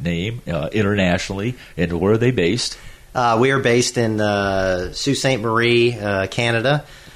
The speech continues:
Speaker 2: and we do have a factory in Minnesota we've been running for, uh, five years now. Helene's been around for thirteen years.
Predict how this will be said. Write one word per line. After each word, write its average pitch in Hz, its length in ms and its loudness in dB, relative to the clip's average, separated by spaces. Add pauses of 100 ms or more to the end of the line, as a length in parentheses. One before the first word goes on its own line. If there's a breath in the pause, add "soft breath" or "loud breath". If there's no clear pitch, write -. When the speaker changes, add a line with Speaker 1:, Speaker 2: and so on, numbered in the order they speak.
(140 loud breath)
Speaker 2:
and 101 240 0
we 104 80 2
do 110 160 2
have 107 160 2
a 95 60 -4
factory 101 600 0
in 98 140 -2
Minnesota 98 680 0
we've 92 160 -6
been 92 180 -2
running 92 260 -2
for, 87 560 -2
uh, 87 200 -2
five 90 320 -2
years 90 340 -2
now. 98 280 -2
Helene's 107 360 -2
been 101 140 -2
around 101 240 0
for 95 100 -12
thirteen 101 460 -2
years. 98 400 -4